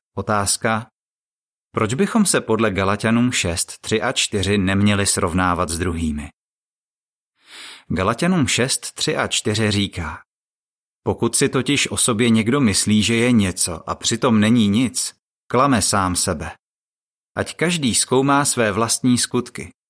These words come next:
Potom bude jeho radost vyplývat z toho, co dělá on sám, a ne ze srovnání s někým jiným.“ Bible nás vybízí, abychom se s druhými nesrovnávali.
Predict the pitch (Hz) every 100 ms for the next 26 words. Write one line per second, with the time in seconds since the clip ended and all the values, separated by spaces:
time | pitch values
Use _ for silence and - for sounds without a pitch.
0 | _ _ _ _ _ - 151 120 101 95
1 | 113 110 104 95 95 110 143 - 101 110
2 | 123 160 131 - - 117 147 - 107 110
3 | 123 123 127 127 - 120 104 85 - _
4 | _ 101 113 165 117 - 110 98 101 101
5 | 101 101 104 92 98 92 87 80 78 101
6 | _ _ _ _ _ _ _ _ _ _
7 | _ _ _ - 98 139 160 170 127 107
8 | 104 120 120 135 139 123 131 - 156 139
9 | 113 90 107 113 113 107 98 - 107 92
10 | 87 80 78 -